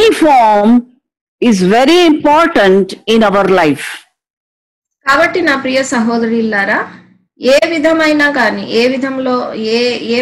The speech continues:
Speaker 2: పద్ధతిలో అయినా కానీ, యేసు క్రీస్తు జీవము గల దేవుని గురించి వినడం అనేది చాలా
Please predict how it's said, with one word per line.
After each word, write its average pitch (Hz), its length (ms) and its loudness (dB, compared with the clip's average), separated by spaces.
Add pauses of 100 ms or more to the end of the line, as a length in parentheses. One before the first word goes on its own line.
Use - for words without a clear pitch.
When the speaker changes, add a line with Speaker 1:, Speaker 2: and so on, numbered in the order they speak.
Speaker 2:
పద్ధతిలో 220 540 -6
అయినా 226 300 -6
కానీ, 208 220 -8 (180)
యేసు 330 340 0 (160)
క్రీస్తు 277 440 -6 (520)
జీవము 285 420 0
గల 277 120 0 (140)
దేవుని 240 400 -2
గురించి 233 420 -4 (140)
వినడం 285 440 -2
అనేది 214 300 -4 (160)
చాలా 233 340 0